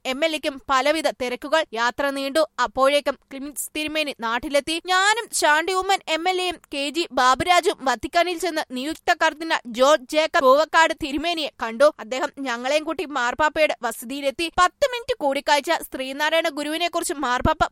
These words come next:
പറയുന്നത് കേട്ട് ഞങ്ങൾ അത്ഭുതപ്പെട്ടു. അപാരമായ ജ്ഞാനം. സർവമത സമ്മേളനത്തിൽ November മുപ്പതിന് പങ്കെടുക്കാമെന്ന് അദ്ദേഹം പറഞ്ഞു. ഞങ്ങൾ സന്തോഷത്തോടെ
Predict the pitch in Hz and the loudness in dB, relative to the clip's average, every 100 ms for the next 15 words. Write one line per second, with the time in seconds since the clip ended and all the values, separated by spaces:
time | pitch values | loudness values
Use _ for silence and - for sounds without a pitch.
0 | - 247 254 302 330 339 330 311 262 240 | 0 -2 0 -4 -4 -2 -2 -4 -6 -4
1 | 277 294 226 233 220 277 302 269 311 240 | -2 -4 -4 -6 -2 -2 0 0 0 0
2 | 240 262 294 285 285 240 254 262 302 - | 2 4 4 2 0 -2 -4 -4 -4 -4
3 | 302 233 254 262 277 269 269 269 294 285 | -4 -2 -2 -4 -4 -4 -4 -4 -4 -4
4 | 294 - 254 247 285 294 - 269 - 339 | -6 -6 -2 0 0 0 -2 -4 -6 -4
5 | 311 - 247 247 294 311 330 330 320 - | -4 -8 -8 -6 -6 -2 -2 -2 -6 -6
6 | 247 220 254 339 - 240 262 311 - 277 | -8 -8 -8 -8 -8 -10 -6 -6 -6 -8
7 | 254 247 240 269 262 294 330 311 302 | -8 -6 -6 -8 -2 -2 -2 0 0